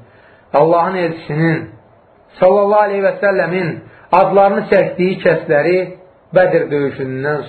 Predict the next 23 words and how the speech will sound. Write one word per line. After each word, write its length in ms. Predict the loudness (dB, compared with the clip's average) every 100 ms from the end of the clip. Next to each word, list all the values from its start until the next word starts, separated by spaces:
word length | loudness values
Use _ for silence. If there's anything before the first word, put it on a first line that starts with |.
| -6
sonra 340 | -4 0 0 0 -4 -16 _ _
oradakı 520 | 2 2 0 -2 -4
quyulardan 580 | -4 0 2 2 -4 -6
birində 340 | -6 -6 -4 -4
yerə 320 | -2 0 0 -2
sərilmiş 480 | -4 -4 -6 -10 -14 -16
gördüm." 360 | -20 -20 -20 -20 _ _ _ _ _ _ _ _ _ _ _ _ _ 2
Altısı 500 | 4 4 0 -6 0
da 60 |
Bədir 360 | 2 2 0 0
döyüşündə 380 | 0 0 0 2
ölür. 280 | 2 0 -6 -14 _ _ _ _ _ _ _ _ _ _ _ _ _ _ _ _ _ _ _ _ _ _ _ _
Peyğəmbər 480 | -4 -2 -2 -4 -4
sallallahu 300 | -4 -2 0
aleyhi 200 | 0 -2
və 60 | -4
səlləmin 280 | -8 -8 -6
duası 320 | -4 -4 -8
qəbul 340 | -16 -14 -12 -12
olur. 220 | -14 -20 _ _ _ _ _ _ _ _ _ _ _ _ _ _ _ -2
Digər 340 | 2 4 2
bir 120 | 2
hədisdə 480 | 0 -2 -4 0 2